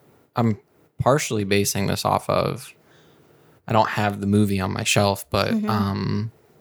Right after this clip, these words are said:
Speaker 1: and you haven't seen it, but Bo Burnham's movie Eighth Grade, um, which, you know, that movie's only, like, four years old,
Speaker 2: Mm-hmm.
Speaker 1: um, and is about, I guess you could argue that, like,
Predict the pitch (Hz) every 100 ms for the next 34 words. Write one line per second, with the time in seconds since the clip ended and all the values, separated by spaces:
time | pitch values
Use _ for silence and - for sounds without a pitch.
0 | _ _ - 104 104 95 101 - 107 101
1 | 104 110 101 - - - 101 101 98 98
2 | 135 101 95 101 101 98 - - 104 98
3 | 95 117 - _ - _ _ 101 98 95
4 | - - 120 _ _ _ - 98 - -
5 | - 95 95 101 98 95 95 98 98 101
6 | 101 104 - _ _ _ - - 110 98
7 | 95 98 98 98 104 - - - 226 214
8 | 214 202 196 - 101 190 - 95 92 95
9 | - - _ _ _ _ - 101 95 -
10 | 107 - 104 101 98 98 95 98 92 -
11 | -